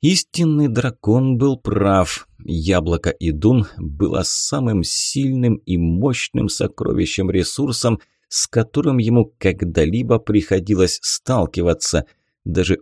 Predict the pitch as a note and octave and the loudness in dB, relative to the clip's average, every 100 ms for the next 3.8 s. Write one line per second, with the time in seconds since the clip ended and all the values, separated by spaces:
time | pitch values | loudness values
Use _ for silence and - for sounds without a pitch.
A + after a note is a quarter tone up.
0 | - A#2+ A#2 A2+ A2 G2+ F2+ E2+ - C#3 | 2 2 2 0 0 2 0 -2 -4 0
1 | D3+ - - C3 C3+ A#2 - D3 D#3+ D#3 | 0 -2 -6 -2 0 0 0 0 0 -2
2 | _ - - D3 A#2+ E2+ G#2+ A2+ A2 - | _ -8 -2 0 0 2 2 2 -2 -4
3 | E3 C#3 G2+ G#2+ G#2 F#2+ F2 | -2 0 2 2 2 4 4